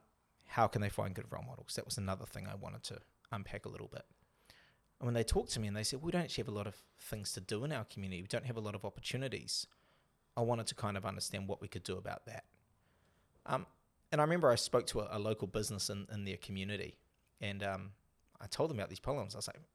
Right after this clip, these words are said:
"Yeah, I've just met these really cool young people, and I met this one person in particular, and he was telling me how he's, how he's broke and,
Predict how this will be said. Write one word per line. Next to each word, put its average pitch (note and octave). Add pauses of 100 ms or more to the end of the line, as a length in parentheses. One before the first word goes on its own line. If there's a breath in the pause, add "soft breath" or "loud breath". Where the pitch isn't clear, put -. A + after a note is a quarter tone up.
"Yeah, E3
I've A2
just - (460)
met D3
these A2
really B2
cool A#2
young A2+
people, D3
and G2+
I -
met A#2
this G#2+
one C#3
person A2+
in G#2
particular, G#2
and -
he B2
was A#2
telling E3+
me B2
how A#2
he's, G#2+
how A#2
he's G#2+
broke A2+
and, A2